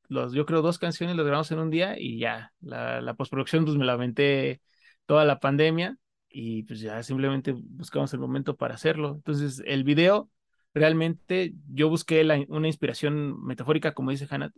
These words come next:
es como si uno se adentrara, siempre nos hacemos esta pregunta nosotros, así de,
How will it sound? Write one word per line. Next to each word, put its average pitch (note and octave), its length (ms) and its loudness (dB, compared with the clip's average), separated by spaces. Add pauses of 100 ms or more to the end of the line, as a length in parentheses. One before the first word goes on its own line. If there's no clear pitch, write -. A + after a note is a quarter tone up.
es C3 200 -20
como B2 560 -2 (440)
si - 260 0
uno F3 240 6
se F3+ 100 2
adentrara, D3 640 0 (920)
siempre F3+ 280 4
nos D#3+ 160 4
hacemos D#3+ 320 0
esta E3 200 0
pregunta C3+ 360 -2
nosotros, B2 300 -6
así C3 100 -6
de, B2 140 -10